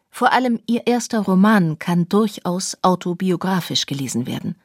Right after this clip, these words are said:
Es ist die Geschichte der Gouvernante Jane Eyre, die doch sehr der realen Charlotte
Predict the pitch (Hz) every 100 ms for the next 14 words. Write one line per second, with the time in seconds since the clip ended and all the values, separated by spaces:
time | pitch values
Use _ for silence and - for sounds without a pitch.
0 | _ _ _ _ _ _ - 220 - 277
1 | 262 220 285 277 226 202 196 185 170 185
2 | 208 170 180 180 175 160 - 160 147 131
3 | - - - _ _ _ 208 208 185 165
4 | - 170 175 139 - 123 143 160 165 135
5 | 113 - - 143 - -